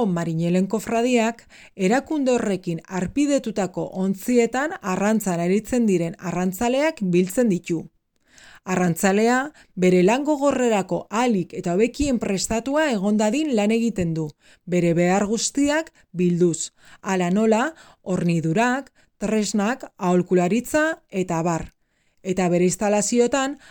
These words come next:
arrainen izotzaren, gasoiaren eta gainerako portu zerbitzuen deskarga eta enkante lanak egiten dira. Kofradia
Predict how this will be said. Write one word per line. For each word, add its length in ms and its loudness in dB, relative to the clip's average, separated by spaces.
arrainen 640 2
izotzaren, 880 0
gasoiaren 720 0
eta 220 -4
gainerako 560 0
portu 260 -4
zerbitzuen 720 0
deskarga 600 -2
eta 260 -2
enkante 480 0
lanak 380 -2
egiten 420 0
dira. 220 -4
Kofradia 640 0